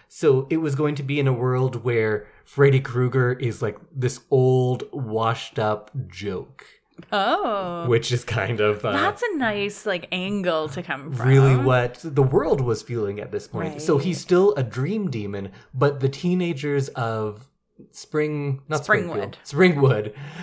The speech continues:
Speaker 1: The teenagers of Springwood. Now it's, like, a fun thing to, like, go to a party and, like, "Hey, we're all gonna go to sleep, and then we're gonna go into our dreams, and we're gonna, just gonna kick the shit out of Freddy.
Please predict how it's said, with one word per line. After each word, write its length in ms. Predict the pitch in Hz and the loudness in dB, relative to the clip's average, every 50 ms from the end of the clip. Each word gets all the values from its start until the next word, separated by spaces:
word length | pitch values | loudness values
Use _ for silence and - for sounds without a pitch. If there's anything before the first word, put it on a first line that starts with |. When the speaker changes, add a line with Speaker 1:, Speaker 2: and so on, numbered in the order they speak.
| 165 - | -12 -2
Speaker 1:
The 100 | - 160 | -2 -2
teenagers 500 | 131 - 190 165 170 165 165 170 170 135 | 0 0 0 0 0 0 0 0 0 2
of 80 | 131 131 | 2 0
Springwood. 560 | 135 - - - 143 147 156 131 110 98 98 | 0 -2 4 4 4 4 4 0 -2 -2 -2
Now 240 | 117 120 127 151 175 | -2 -2 0 0 0
it's, 100 | 175 - | 0 -2
like, 120 | 165 143 135 | -2 -2 -2
a 60 | 131 | -4
fun 340 | 135 - 131 123 117 117 117 | -6 -2 -4 -4 -2 -4 -6
thing 340 | - 107 107 101 92 87 92 | -4 -4 -4 -4 -6 -8 -10
to, 100 | - 131 | -8 -8
like, 200 | 104 95 95 98 | -6 -6 -8 -2
go 200 | 107 131 135 135 | 2 4 4 6
to 140 | 131 123 117 | 6 4 2
a 60 | 104 | 2
party 440 | - - - 120 117 117 120 123 127 | 0 -4 -2 0 0 0 0 -2 -2
and, 80 | 117 110 | -2 -2
like, 100 | 104 104 | -4 -4
"Hey, 140 | 131 180 175 | -2 -2 0
we're 200 | 151 131 135 131 | 2 2 0 2
all 240 | - 135 135 135 135 | 2 2 4 4 4
gonna 200 | 135 147 135 135 | 4 4 4 4
go 160 | 131 139 127 | 4 4 2
to 120 | 123 123 | 2 0
sleep, 400 | 120 - - 117 123 143 170 - - | -4 -4 -6 -4 -4 -4 -4 -4 -2
and 160 | 143 127 123 | -2 0 0
then 120 | 117 127 | 0 0
we're 100 | 131 123 | 0 0
gonna 180 | 110 127 120 113 | -2 -4 -4 0
go 140 | 110 117 117 | 0 0 0
into 160 | 120 123 139 | 0 0 -2
our 80 | 113 101 | -2 -2
dreams, 280 | - 117 123 135 139 139 | -2 -2 0 2 2 2
and 100 | 131 117 | 2 0
we're 120 | 113 113 110 | -2 -4 -4
gonna, 100 | 123 117 | -6 -8
just 140 | 104 - - | -8 -10 -10
gonna 120 | 95 - | -10 -12
kick 280 | - - - 135 135 - | -12 -8 -10 -8 -6 -6
the 40 | |
shit 240 | 107 - - 127 104 | -10 -4 -2 -2 -2
out 120 | 98 101 98 | 0 -2 -6
of 80 | 95 | -8
Freddy. 400 | - - 110 101 98 95 95 - | -8 -6 -6 -6 -6 -8 -14 -16